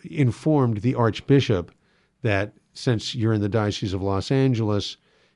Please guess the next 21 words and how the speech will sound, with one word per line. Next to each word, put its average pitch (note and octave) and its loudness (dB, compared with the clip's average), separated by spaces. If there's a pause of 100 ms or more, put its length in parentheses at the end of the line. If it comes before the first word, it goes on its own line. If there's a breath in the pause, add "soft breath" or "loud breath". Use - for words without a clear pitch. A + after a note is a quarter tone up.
if - -2
you're A#2+ 0
gonna G#2+ -2
have G2+ 0
Mass A#2 0
here, G2+ 0
you G2 0
must G#2 -2 (680)
offer G2+ 0
communion G#2 0
under F#2 -2
both F2+ -2
kinds F#2 -2 (540)
to F2+ -4
the, E2+ -12 (200)
you F2+ -10
know, F2+ -14
the, - -16 (100)
the, G2 -12
uh, A2 -14 (240)
congregation. A2 -2